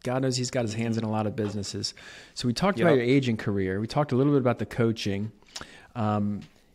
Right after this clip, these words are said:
Speaker 1: and as of late, 'cause I'm an avid follower of yours, I, you've been investing at a different clip, 'cause everything Ricky does, kinda like, you know, side hustle, be the best in the world at. It seems like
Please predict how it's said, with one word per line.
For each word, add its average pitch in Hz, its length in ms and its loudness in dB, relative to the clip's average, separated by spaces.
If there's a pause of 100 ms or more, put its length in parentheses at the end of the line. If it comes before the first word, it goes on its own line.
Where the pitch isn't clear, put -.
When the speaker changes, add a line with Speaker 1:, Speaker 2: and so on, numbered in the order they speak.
(100)
Speaker 1:
and 117 360 0
as 123 220 0
of 113 140 0
late, 151 180 6
'cause 151 100 0
I'm 123 120 2
an 117 80 2
avid 117 280 2
follower 127 400 4
of 101 80 0
yours, 104 280 2
I, 65 100 -6 (100)
you've 120 200 -4
been 107 260 0
investing 107 920 0 (160)
at 110 120 2
a 92 220 -2 (200)
different 107 380 0
clip, 104 400 -2
'cause 120 140 0
everything 147 280 4
Ricky 139 260 4
does, 104 500 -2
kinda 113 200 0
like, 101 300 -2 (540)
you 120 80 2
know, 104 80 0
side 117 320 2
hustle, 117 240 0
be 117 80 4
the 110 100 2
best 110 260 2
in 113 60 -2
the 107 60 2
world 113 240 4
at. 120 180 2
It 113 140 0
seems 156 240 0
like 110 80 2